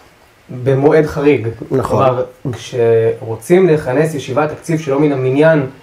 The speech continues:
Speaker 1: בהגדרה שלה היא לא מן המניין, בדרך כלל נהוג שמחברים אותה לישיבה החודשית של המועצה, ישיבה
Speaker 2: נכון,
Speaker 1: מן המניין.
Speaker 2: נכון,
Speaker 1: הפעם
Speaker 2: נכון.
Speaker 1: בחר ראש העיר לכנס את הישיבה הזאת לא ביום רביעי הראשון של, אה, חודש, אה, של החודש.
Speaker 2: נכון.
Speaker 1: הוא מכנס אותה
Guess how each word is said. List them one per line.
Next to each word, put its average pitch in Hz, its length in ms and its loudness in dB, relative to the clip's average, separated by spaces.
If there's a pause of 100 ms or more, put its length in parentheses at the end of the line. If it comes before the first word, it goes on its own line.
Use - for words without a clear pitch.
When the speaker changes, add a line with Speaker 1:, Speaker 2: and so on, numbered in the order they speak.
(220)
Speaker 1:
בהגדרה 123 500 2
שלה 160 180 0
היא 139 100 2
לא 139 80 0
מן 139 120 -2
המניין, 135 400 -2 (420)
בדרך 220 280 0
כלל 214 100 2
נהוג 185 220 4
שמחברים 156 500 0
אותה 185 180 2
לישיבה 135 420 2
החודשית 185 500 0
של - 160 0
המועצה, 120 460 -2
ישיבה 123 140 2
Speaker 2:
נכון, 170 240 2
Speaker 1:
מן 165 60 2
המניין. 143 340 0
Speaker 2:
נכון, 139 180 -2
Speaker 1:
הפעם 220 260 2 (220)
Speaker 2:
נכון. - 180 -8
Speaker 1:
בחר 180 280 2
ראש 165 240 2
העיר 160 120 0
לכנס 151 340 -2
את - 40 -10
הישיבה 135 400 -2
הזאת 143 360 -2 (140)
לא 156 140 0
ביום 151 300 2
רביעי 131 360 0
הראשון 131 580 -4 (540)
של, 135 480 -2
אה, 120 260 0
חודש, 127 540 -2
אה, 120 260 2
של 127 140 -2
החודש. 113 640 -2
Speaker 2:
נכון. 104 380 0
Speaker 1:
הוא 135 100 0
מכנס 190 280 2
אותה 220 260 2